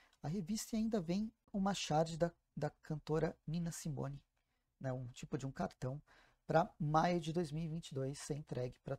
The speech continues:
todo mundo. Bem, bem legal o, o traço,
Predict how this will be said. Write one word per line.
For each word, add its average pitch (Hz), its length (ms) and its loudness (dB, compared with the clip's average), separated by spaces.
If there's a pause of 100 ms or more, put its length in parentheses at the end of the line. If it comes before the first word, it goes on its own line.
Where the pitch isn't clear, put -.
(120)
todo 127 280 -6
mundo. 117 320 -10 (580)
Bem, 151 580 -4 (140)
bem 139 220 -4
legal 120 520 -2
o, 113 360 -8 (100)
o 208 140 -10
traço, 156 760 0